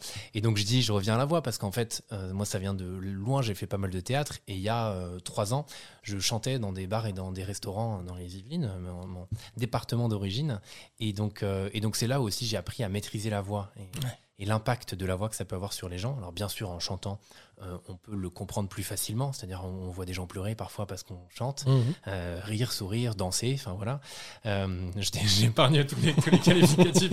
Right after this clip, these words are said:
Speaker 1: mais il y en a quelques-uns. Et en fait, c'est aussi ça dans un, là, dans la voix, dans ce qu'on fait aujourd'hui, mais dans un discours, dans quelque chose qu'on veut transmettre, même juste dans un bonjour, en fait. Entre te dire « bonjour » et te dire « bonjour ».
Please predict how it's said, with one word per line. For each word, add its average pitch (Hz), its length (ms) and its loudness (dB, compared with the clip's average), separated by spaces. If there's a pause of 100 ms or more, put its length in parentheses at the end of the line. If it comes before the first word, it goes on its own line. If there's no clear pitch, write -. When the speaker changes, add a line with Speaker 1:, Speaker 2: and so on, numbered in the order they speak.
Speaker 1:
mais 156 80 6
il - 20 2
y 151 40 0
en 139 100 4
a 151 80 0
quelques-uns. 127 560 -2 (600)
Et 110 120 6
en 101 80 4
fait, 143 160 0
c'est 123 120 2
aussi 113 200 2
ça 160 180 2
dans 110 260 2
un, 95 380 2 (140)
là, 110 240 4
dans 98 140 2
la 90 100 2
voix, 104 200 2
dans 98 120 0
ce - 80 -8
qu'on 90 160 -8
fait - 180 -4
aujourd'hui, 92 520 -2 (380)
mais 92 100 -6
dans 95 200 0
un 92 60 2
discours, 139 560 -4 (260)
dans 95 140 -4
quelque 90 180 -6
chose - 140 -4
qu'on 101 100 -6
veut 90 100 -2
transmettre, 120 440 -2
même 104 140 0
juste 107 160 -4
dans 95 200 -2
un 95 80 -2
bonjour, 127 400 -2
en 101 60 -2
fait. - 320 -14 (240)
Entre 107 180 -8
te 113 80 -4
dire « 95 340 -2
bonjour » 101 520 -4 (140)
et - 40 -16
te 104 100 -4
dire « 95 220 -2
bonjour ». 214 480 4